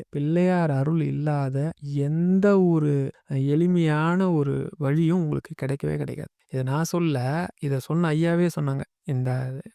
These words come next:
கோயிலை கடந்து எத்தனையோ பேர் போறாங்க, அத்தனை பேரோட பிரச்சனையும் விநாயகர்கிட்ட வந்துடுறது இல்ல, அது அத்தனையும் அவர் தீர்த்துறது இல்ல. உண்மைதான்,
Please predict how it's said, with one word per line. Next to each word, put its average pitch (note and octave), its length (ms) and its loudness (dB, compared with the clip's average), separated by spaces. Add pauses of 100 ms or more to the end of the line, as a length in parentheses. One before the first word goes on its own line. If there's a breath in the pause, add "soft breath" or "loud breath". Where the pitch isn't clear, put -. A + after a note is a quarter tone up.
கோயிலை F#3 320 2
கடந்து D#3+ 300 0
எத்தனையோ D#3+ 440 2
பேர் D#3+ 260 -2
போறாங்க, C3 400 -6 (340)
அத்தனை G3+ 480 -2
பேரோட F3 440 2 (100)
பிரச்சனையும் F#3 540 0
விநாயகர்கிட்ட D#3+ 680 0
வந்துடுறது D3 500 -2
இல்ல, C#3+ 140 -2 (140)
அது C#3+ 160 -6
அத்தனையும் F#3+ 400 0
அவர் D#3+ 140 0
தீர்த்துறது D3 380 -4
இல்ல. D3 140 -2
உண்மைதான், F3 440 2